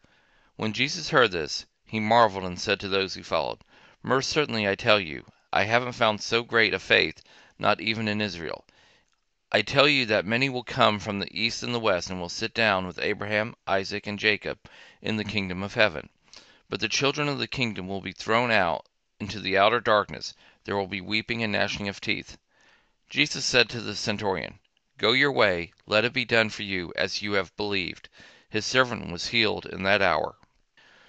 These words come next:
When Jesus came into Peter's house, he saw his wife's mother lying sick with fever. He touched her hand, and the fever left her. So she got up and served him. When evening came, they brought to him many possessed with demons.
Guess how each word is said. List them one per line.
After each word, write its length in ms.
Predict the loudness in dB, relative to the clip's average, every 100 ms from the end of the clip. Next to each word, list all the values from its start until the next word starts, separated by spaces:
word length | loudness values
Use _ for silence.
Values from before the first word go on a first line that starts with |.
| _ -4
When 140 | 0
Jesus 380 | 0 0 -4 -4
came 300 | -2 0 -2
into 140 | -4
Peter's 360 | -4 -2 0 -2
house, 240 | -4 -4
he 80 | -8
saw 360 | -2 0 0 -2
his 220 | -6 -4
wife's 520 | 0 0 -2 -10 -10
mother 560 | -12 -4 2 2 2 -4
lying 380 | 0 2 2 -2
sick 380 | -4 -4 -4 -8
with 160 | -8
fever. 400 | -6 -6 -6 -16 _ _ _ -20 _
He 140 | -6 2
touched 320 | 2 2 2
her 100 | 2
hand, 320 | 4 2 0
and 140 | -4
the 60 | -6
fever 360 | 0 0 0 0
left 300 | 0 0 -4
her. 200 | -6 -8 _ _ _ -10
So 140 | -4
she 220 | 0 2
got 260 | 8 8 8
up 220 | 6 2
and 120 | -6
served 360 | 0 0 0 -4
him. 160 | -10 -12 _ _ _ _ _
When 180 | -4 2
evening 360 | 4 4 0 -2
came, 340 | -2 -4 -8 _ _ _ -4
they 140 | -4
brought 320 | 4 6 6
to 100 | 2
him 400 | -2 0 0 -4 -4
many 240 | -2 -2
possessed 440 | -4 2 2 2
with 100 | -4
demons. 480 | -6 -4 -6 -10 -14